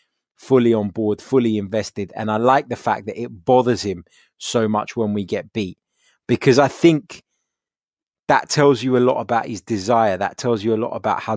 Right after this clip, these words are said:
desperate he is to succeed and to turn this football club around. We all knew when he took the job, this was gonna be a difficult task. For some reason, that F A Cup win at the back end of last season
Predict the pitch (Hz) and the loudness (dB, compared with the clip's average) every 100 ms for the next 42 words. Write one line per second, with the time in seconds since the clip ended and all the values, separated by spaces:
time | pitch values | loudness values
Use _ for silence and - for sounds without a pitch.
0 | 92 120 120 - 104 110 120 113 - 104 | 0 0 0 -4 -8 -2 0 0 -2 -6
1 | - - - 127 120 98 - - - _ | -8 -10 -8 -4 -2 -4 -10 -20 -20 _
2 | _ 135 143 135 - 131 117 113 - 127 | _ 0 2 0 0 0 0 -2 -4 -8
3 | 110 107 - 104 104 107 98 95 131 190 | -6 -8 -4 -4 0 0 0 2 2 2
4 | 208 220 202 180 196 220 139 - - _ | 2 2 2 2 2 0 -2 -6 -18 _
5 | _ 120 139 139 - - 127 110 127 104 | _ 2 4 2 0 -4 -4 -4 -2 -2
6 | - 131 - 123 104 127 117 101 113 101 | 0 -2 0 -2 0 0 0 0 -2 -2
7 | 117 - 104 98 92 - 113 90 - _ | -6 -6 -10 -10 -14 -4 -4 -4 -10 _
8 | - - _ _ _ - 147 143 - 196 | -20 -20 _ _ _ -2 0 4 4 4
9 | 190 185 170 120 107 113 - 151 - 170 | 4 2 2 0 -2 -4 -4 -6 -2 -4
10 | - 147 - 117 104 101 104 135 135 147 | -2 -4 -4 -6 -6 -8 -4 -2 -2 -4
11 | 131 120 117 110 - 117 101 90 | -2 -2 0 -2 -2 -4 -4 -6